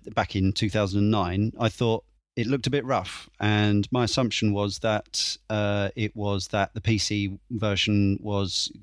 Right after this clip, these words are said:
you know, probably looked absolutely stunning, and it was the console versions, you know, didn't, didn't have as much, uh, you know, didn't have as high resolution textures or whatever.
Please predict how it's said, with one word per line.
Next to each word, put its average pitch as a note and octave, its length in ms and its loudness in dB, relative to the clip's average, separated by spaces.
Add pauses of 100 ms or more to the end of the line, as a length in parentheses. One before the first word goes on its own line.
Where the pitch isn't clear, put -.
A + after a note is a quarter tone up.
you A2+ 220 0
know, G2 100 4
probably G2+ 320 -2
looked G2 220 -2
absolutely G2+ 340 0
stunning, G#2 400 4
and G2 80 2
it G2 60 -2
was G2+ 100 -6
the - 80 -4
console G#2 320 2
versions, G2+ 560 0 (480)
you A#2+ 80 2
know, G2 220 4
didn't, G2 400 0 (560)
didn't G2+ 180 2
have F#2+ 160 0
as F#2+ 140 -2
much, - 420 0
uh, G2 420 2
you G#2 80 0
know, G2 200 2
didn't G#2 320 2
have F#2 100 4
as G2+ 80 0
high G2+ 220 0
resolution G2 520 -2
textures G#2+ 400 -2
or G2+ 100 0
whatever. G2 280 -2